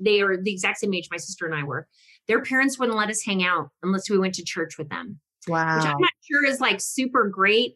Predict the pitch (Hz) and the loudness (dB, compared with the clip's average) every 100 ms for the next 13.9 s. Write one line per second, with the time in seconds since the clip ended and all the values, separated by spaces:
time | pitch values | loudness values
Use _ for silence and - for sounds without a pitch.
0 | - 101 214 196 175 220 196 202 202 202 | -10 -2 2 2 0 -2 -2 -2 -2 -4
1 | - 220 196 175 190 190 208 208 220 214 | -4 -2 0 0 -2 -2 -2 -2 -4 -4
2 | 233 233 254 240 254 - - - 240 202 | -4 -2 4 4 4 0 -14 0 4 6
3 | 226 220 147 214 202 214 220 202 - 220 | 6 4 2 -2 2 2 2 0 -2 -2
4 | - 190 180 - 202 190 190 185 _ _ | 2 0 0 -2 0 2 0 -4 _ _
5 | - 185 165 - - 233 170 160 - - | -4 -2 0 -2 2 4 4 0 -4 -4
6 | - 202 190 185 185 185 - 190 180 170 | 0 2 4 2 2 -2 -2 2 2 2
7 | 165 156 _ _ _ - 190 208 214 226 | 0 -4 _ _ _ -2 4 4 4 2
8 | 214 220 220 226 - 202 226 202 190 180 | 2 2 2 0 0 2 4 4 2 0
9 | 170 - _ - 185 185 202 202 226 196 | -2 -6 _ -2 -2 0 0 0 0 -2
10 | 202 220 - 190 165 180 - - 190 180 | -2 -2 -2 -4 -4 -6 -2 -2 0 -4
11 | 165 - 208 208 214 208 196 196 202 185 | -4 -4 -4 -4 -2 0 0 2 2 2
12 | 185 220 196 185 196 208 196 202 185 180 | 0 0 2 2 4 4 4 4 2 -2
13 | - 196 196 175 156 208 185 175 180 | 0 0 2 0 -4 0 2 0 -2